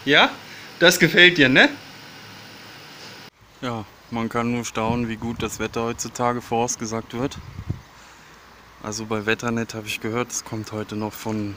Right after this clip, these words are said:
Westen her, äh, ein Sturm und so.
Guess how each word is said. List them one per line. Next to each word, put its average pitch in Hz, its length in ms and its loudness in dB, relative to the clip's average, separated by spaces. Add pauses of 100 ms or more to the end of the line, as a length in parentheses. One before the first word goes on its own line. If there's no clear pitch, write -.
Westen 104 400 -4
her, 107 300 -4 (1300)
äh, 107 40 -8
ein 101 800 -10
Sturm 135 400 0
und 135 180 2
so. 143 360 2